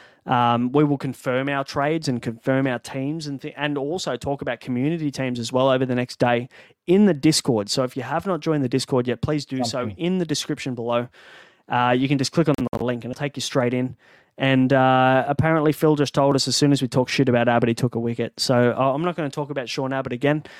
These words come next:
Speaker 1: We'll wrap this show up very quickly 'cause I don't have him. Guys, that will do us. We will see you again ahead of round five, which will be in about four days' time.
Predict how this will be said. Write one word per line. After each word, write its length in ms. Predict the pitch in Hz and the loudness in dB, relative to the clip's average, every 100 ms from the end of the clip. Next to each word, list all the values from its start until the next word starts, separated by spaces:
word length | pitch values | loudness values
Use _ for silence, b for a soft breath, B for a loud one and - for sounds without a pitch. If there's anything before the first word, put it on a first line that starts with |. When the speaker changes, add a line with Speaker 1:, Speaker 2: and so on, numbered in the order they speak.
| B B | B B
Speaker 1:
We'll 200 | 147 147 | 2 2
wrap 260 | 135 190 | 4 2
this 100 | - 156 | 2 4
show 220 | 170 151 | 4 4
up 120 | 143 | 4
very 240 | 143 151 139 | 4 4 4
quickly 440 | 147 143 143 139 - | 0 2 2 0 -4
'cause 160 | 127 | 0
I 60 | 123 | 2
don't 160 | 160 | 4
have 180 | 143 135 | 4 4
him. 160 | 143 143 b b b b | 2 0 b b b b
Guys, 260 | 165 165 151 | 0 0 2
that 160 | 180 170 | 2 4
will 80 | |
do 200 | 151 143 | 4 4
us. 180 | 139 - | 4 2
We 140 | 147 180 | 2 4
will 100 | 190 | 4
see 200 | - 233 | 2 4
you 120 | 226 | 4
again 260 | 165 165 170 | 2 2 0
ahead 260 | 151 175 196 | -2 -2 -4
of 120 | 160 | -2
round 260 | 156 160 147 | -2 -2 -4
five, 600 | - 139 139 143 170 160 | -4 0 2 2 0 -2
which 160 | 143 | 2
will 60 | 143 | 2
be 120 | 143 | 2
in 80 | 160 | -2
about 180 | 143 135 | -4 -6
four 200 | - 139 | -6 -6
days' 220 | 135 123 | -6 -8
time. 240 | 143 151 | -8 -10